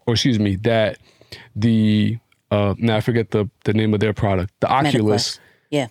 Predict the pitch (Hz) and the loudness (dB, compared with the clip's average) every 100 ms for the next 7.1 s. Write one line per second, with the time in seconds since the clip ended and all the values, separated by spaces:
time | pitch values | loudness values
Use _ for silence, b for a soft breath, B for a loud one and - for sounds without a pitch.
0 | - 123 98 95 _ - _ 117 113 120 | -2 0 0 -4 _ -20 _ 0 2 2
1 | 107 - _ - 120 110 - - - 104 | -2 -6 _ -2 0 0 -6 -12 -12 -6
2 | - 135 104 120 117 110 104 110 98 95 | -2 0 0 0 2 2 2 0 0 0
3 | 110 87 104 120 117 120 110 - 180 160 | -2 -2 0 0 0 0 -2 0 2 2
4 | 135 117 - 135 110 101 113 98 107 98 | 0 0 0 0 0 0 0 2 2 2
5 | 92 101 92 87 90 90 85 - 98 - | 0 0 0 0 -2 -2 -4 -4 -6 -2
6 | 98 90 101 95 95 95 90 92 - - | -2 0 -2 0 0 0 0 -2 -4 -4